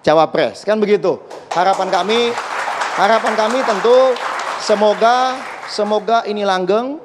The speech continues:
bisa lanjut mendaftar dan sama-sama bisa ikut kontestasi di Pilpres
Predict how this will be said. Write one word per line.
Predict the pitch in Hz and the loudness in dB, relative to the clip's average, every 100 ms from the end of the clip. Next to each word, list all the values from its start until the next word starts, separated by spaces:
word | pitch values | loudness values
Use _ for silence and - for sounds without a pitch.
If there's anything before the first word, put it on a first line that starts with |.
| 190 | -6
bisa | 156 160 196 | -6 -2 -2
lanjut | 185 185 185 | -2 -4 -6
mendaftar | 180 160 151 208 226 226 170 | -2 -2 -2 -2 0 0 -2
dan | 175 | -8
sama-sama | 180 175 175 175 180 196 | -8 -8 -8 -8 -6 -6
bisa | 165 185 | -6 -6
ikut | 165 160 165 | -8 -8 -8
kontestasi | 165 156 156 147 196 208 202 - - _ | -8 -4 -4 -4 -6 -6 -8 -14 -20 _
di | 151 180 | -4 -2
Pilpres | 175 185 196 196 - | -2 0 0 0 -6